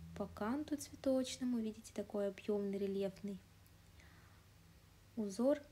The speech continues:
И, конечно, на серии Мария вот с таким цветочным декором всегда отличаются букеты. Видите, они идут в разброс, э, слева такой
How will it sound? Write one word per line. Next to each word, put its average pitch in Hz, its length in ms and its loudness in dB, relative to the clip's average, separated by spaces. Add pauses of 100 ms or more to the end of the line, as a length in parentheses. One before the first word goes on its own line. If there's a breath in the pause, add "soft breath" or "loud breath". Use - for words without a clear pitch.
(800 loud breath)
И, 247 160 4
конечно, 226 640 2 (480)
на 202 640 0
серии 214 380 2
Мария 226 540 4
вот 208 160 0
с - 60 -4
таким 214 360 -2
цветочным 208 720 0
декором 247 500 6
всегда 214 380 0
отличаются 220 1000 2
букеты. 202 640 0 (540 loud breath)
Видите, 220 340 4
они 208 220 6
идут 208 240 0
в - 60 -14
разброс, 202 600 2
э, 208 360 0 (760)
слева 208 400 4
такой 196 440 -2